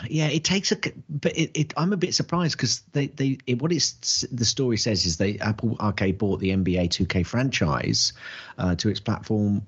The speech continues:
um, with N B A two K twenty-two back in twenty twenty-one.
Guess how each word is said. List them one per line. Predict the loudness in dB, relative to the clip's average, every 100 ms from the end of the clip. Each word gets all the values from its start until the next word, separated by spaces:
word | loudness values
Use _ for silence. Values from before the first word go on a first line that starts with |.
| -2
um, | 0 2 2 0 -2 _ -2
with | 0
N | 2 2 2
B | 2
A | 2 2 2 0 -2
two | -2 0
K | 0 2 2
twenty-two | 0 0 0 0 0 2
back | 0 -2 0
in | 0 0 -4 -6
twenty | -2 0 2
twenty-one. | 0 2 0 0 -4